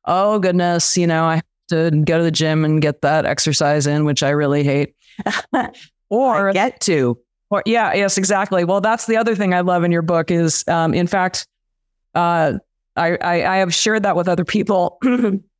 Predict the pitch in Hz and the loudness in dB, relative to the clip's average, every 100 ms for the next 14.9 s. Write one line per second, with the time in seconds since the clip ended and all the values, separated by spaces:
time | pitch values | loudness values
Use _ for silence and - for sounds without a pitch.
0 | _ _ _ _ _ 170 185 - 185 185 | _ _ _ _ _ -2 0 0 0 0
1 | 170 185 156 226 190 185 190 220 208 202 | -2 -2 0 0 2 2 2 2 0 2
2 | 196 - - - 185 190 202 - 220 247 | 0 -2 -4 -2 0 2 0 0 0 0
3 | - - 165 185 175 156 170 170 185 _ | -2 -4 0 2 2 2 0 -2 -6 _
4 | _ _ _ 185 202 196 202 185 185 196 | _ _ _ -2 0 2 2 2 0 0
5 | - 185 147 180 214 208 226 226 190 180 | 0 0 0 2 0 0 0 0 0 0
6 | 180 170 175 190 190 202 208 - 185 196 | 0 0 -2 0 0 0 0 0 0 0
7 | 233 285 269 220 196 185 202 202 196 185 | 0 0 0 0 0 0 0 2 2 0
8 | - 180 202 190 180 175 - - 240 233 | -4 -2 0 0 0 -2 -4 -2 0 0
9 | - 180 165 277 190 - _ _ _ - | 0 -2 0 0 0 -4 _ _ _ -6
10 | 185 185 185 - 180 185 180 - _ _ | -2 0 0 0 0 0 0 -2 _ _
11 | _ _ - 196 202 208 220 220 196 185 | _ _ -6 -2 0 0 0 0 2 0
12 | 160 185 208 262 208 170 - _ - 196 | 0 0 0 0 0 -2 -4 _ -4 0
13 | 185 175 185 175 117 180 180 180 165 202 | 0 0 0 0 2 0 0 -2 -2 0
14 | 220 226 175 165 165 165 160 165 160 | 0 0 2 2 0 0 0 0 -2